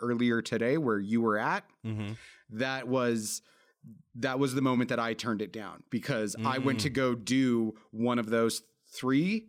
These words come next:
Speaker 2: Mm-hmm.
Speaker 1: and I did the first one, and I was like, "This is some bullshit," because it's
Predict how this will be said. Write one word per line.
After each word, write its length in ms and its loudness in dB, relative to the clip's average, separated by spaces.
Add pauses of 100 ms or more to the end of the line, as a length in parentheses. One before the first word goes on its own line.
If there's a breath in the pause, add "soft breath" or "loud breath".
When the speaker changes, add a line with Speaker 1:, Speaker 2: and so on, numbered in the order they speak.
(140)
Speaker 2:
Mm-hmm. 280 -4 (280 loud breath)
Speaker 1:
and 140 -2
I 80 0
did 180 0
the 80 -2
first 340 0
one, 160 2
and 100 4
I 100 0
was 200 2
like, 240 2 (160)
"This 200 0
is 180 -2
some 200 -2
bullshit," 640 -4
because 520 -2 (460 loud breath)
it's 220 -8